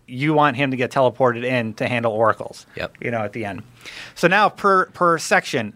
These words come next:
Speaker 1: vault entrance, vehicle kills only, no guns or supers or melee
Speaker 2: <laughs>
Speaker 1: or grenades allowed. And he didn't want to share this, but the hint is that you can go get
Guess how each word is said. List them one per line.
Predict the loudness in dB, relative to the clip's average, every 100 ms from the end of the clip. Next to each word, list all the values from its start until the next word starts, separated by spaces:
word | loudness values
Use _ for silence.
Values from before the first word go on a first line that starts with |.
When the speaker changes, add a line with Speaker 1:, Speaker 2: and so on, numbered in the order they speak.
| -10
Speaker 1:
vault | 0 2 2
entrance, | 0 0 0 -2 -6 -14 _ _ _ _
vehicle | -8 0 0 2 2 0
kills | 2 4 4 4 0
only, | 2 4 4 0 -4 -10 -4
no | 2 2
guns | 4 4 4 2 0
or | 2
supers | 2 0 2 2 2 2
or | 2
melee | 4 4 6 6
Speaker 2:
<laughs> | 4
Speaker 1:
or | 2
grenades | 4 2 4
allowed. | 2 2 0 -20 -6 0
And | 4 4 0 -6 -20 _ _ -6
he | -2
didn't | 2 2 2
want | 2
to | 2
share | 2 4 4
this, | 2 -2 -8 -10 0
but | 2 2 -2 _ -20 _ _ 0
the |
hint | 2 0 -2 0
is | 2 2 -2 -2
that | -2
you | 0 -4
can | -2 -4 0
go | 4 4
get | 2 2 4 4 0